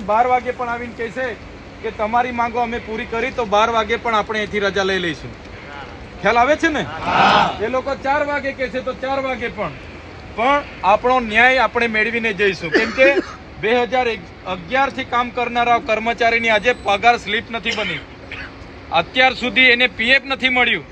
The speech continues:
Speaker 1: મેડિકલ ક્લેમ નથી મળ્યા, એનો પગાર વધારો નથી મળ્યો. આજે પણ બાર બાર વર્ષથી કામ કરનારા લોકોનો પગાર બાર હજાર રૂપિયા છે. આખી મશીનરી એ લોકો ચલાવે છે. સો મેટ્રિક ટનનું ઉત્પાદન હતું, એને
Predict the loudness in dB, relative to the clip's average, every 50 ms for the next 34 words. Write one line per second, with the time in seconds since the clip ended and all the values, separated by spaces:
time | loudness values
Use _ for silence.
0 | -18 -20 -20 -20 -20 -20 -20 -20 -20 -20 -20 -20 -18 -10 -6 -6 -4 -4 -4 -4
1 | -2 -2 -2 -4 -4 -2 -2 -2 -2 -2 -4 -6 -4 -4 -4 -2 -2 0 2 2
2 | 2 0 0 -4 -10 -18 -20 -20 -20 -10 -4 0 0 2 0 0 2 0 2 4
3 | 4 4 4 4 2 4 4 2 2 2 0 0 0 2 2 4 4 4 4 4
4 | 2 2 0 -2 -2 -2 -4 -6 -4 -2 -2 -2 -2 -2 -2 -4 -4 -4 -6 -8
5 | -8 -10 -12 -12 -10 -10 -10 -10 -10 -12 -10 -8 -6 -6 -6 -6 -6 -8 -8 -10
6 | -14 -16 -20 -16 -12 -10 -10 -8 -8 -6 -6 -6 -6 -8 -8 -8 -6 -6 -6 -4
7 | -2 -2 0 0 -2 -4 -4 -6 -6 -6 -4 -4 -4 -4 -4 -6 -8 -8 -10 -14
8 | -18 -18 -14 -2 2 4 4 4 4 2 2 2 2 0 0 0 0 2 2 4
9 | 4 6 6 6 6 6 4 2 0 0 0 2 2 4 4 2 2 2 -2 -4
10 | -6 -6 -12 -16 -18 -18 -20 -20 -20 -20 -20 -20 -20 -8 -2 0 2 2 4 4
11 | 2 2 2 -2 -4 -2 -2 -2 -2 0 -2 -4 -6 -6 -4 -2 -2 0 0 -2
12 | -2 -4 -4 -6 -6 -8 -6 -4 -4 -4 -2 -2 -2 -4 -4 -6